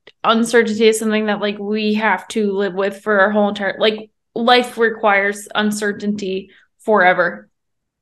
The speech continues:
And that's, like, a hard concept for people to, to, to let go and not know. Is it hard to do? But that also feels like letting go of the "I am frustrated" is hard to do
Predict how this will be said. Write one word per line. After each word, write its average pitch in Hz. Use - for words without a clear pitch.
And 226
that's, 214
like, 220
a 214
hard 214
concept 202
for 214
people 208
to, 196
to, 220
to 240
let 214
go 202
and 208
not 196
know. 208
Is 202
it -
hard 208
to 208
do? 233
But 220
that 208
also 226
feels 214
like 208
letting 220
go 208
of 208
the 208
"I 208
am 202
frustrated" 202
is 185
hard 190
to 196
do 185